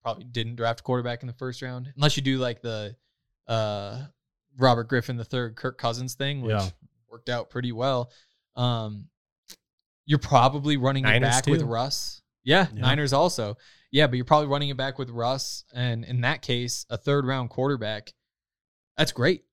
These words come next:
Speaker 1: I mean, that, that, that fits pretty well, and it would allow you, obviously, to use that first round pick somewhere else. Um, I got one more crazy one. Tory Taylor?
Speaker 3: Not in the third
Speaker 1: No.
Speaker 3: round.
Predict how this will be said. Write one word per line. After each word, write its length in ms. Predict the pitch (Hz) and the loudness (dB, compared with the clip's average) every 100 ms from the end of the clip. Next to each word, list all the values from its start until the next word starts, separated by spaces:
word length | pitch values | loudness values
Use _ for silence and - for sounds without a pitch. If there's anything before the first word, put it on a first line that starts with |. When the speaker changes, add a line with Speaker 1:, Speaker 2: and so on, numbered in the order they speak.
| _ _ - | _ _ -2
Speaker 1:
I 40 | |
mean, 200 | 127 131 | 2 2
that, 180 | 127 131 | 2 0
that, 260 | 123 131 - | -2 -2 -4
that 200 | 135 - | -6 -6
fits 280 | - 147 - | 4 4 4
pretty 260 | - 151 127 | 0 0 2
well, 400 | 120 139 113 - _ _ - | 2 0 0 -6 _ _ 2
and 160 | 151 | 6
it 140 | 147 135 | 6 4
would 120 | 131 | 0
allow 280 | 123 117 123 | 2 2 0
you, 180 | 120 120 | 0 -2
obviously, 380 | 120 120 - | -2 -4 -6
to 60 | 117 | -6
use 140 | 120 | -6
that 180 | 120 - | -6 -6
first 180 | 131 117 | -8 -8
round 140 | 117 113 | -8 -8
pick 160 | 120 | -10
somewhere 260 | - 113 113 | -10 -10 -10
else. 340 | 110 110 - - | -10 -10 -12 -6
Um, 360 | 123 117 113 - | -4 -4 -6 -2
I 100 | 131 | 4
got 200 | 160 127 | 6 4
one 160 | 131 | 0
more 400 | 131 123 120 113 - _ _ _ _ _ | -2 -4 -4 -6 -10 _ _ _ _ _
crazy 280 | - 147 123 | 4 4 4
one. 280 | 113 110 113 _ _ _ _ _ _ _ _ _ _ _ _ _ | -2 -6 -12 _ _ _ _ _ _ _ _ _ _ _ _ _
Tory 220 | 127 127 | 2 4
Taylor? 340 | 123 131 170 165 _ _ _ _ _ _ _ _ _ _ _ _ 240 | 2 -2 -4 -8 _ _ _ _ _ _ _ _ _ _ _ _ -12
Speaker 3:
Not 260 | 175 120 107 | -2 0 -2
in 100 | 98 | -4
the 80 | |
third 260 | 98 - 104 | -8 -2 4
Speaker 1:
No. 160 | 160 156 | 6 4
Speaker 3:
round. 180 | 101 | 4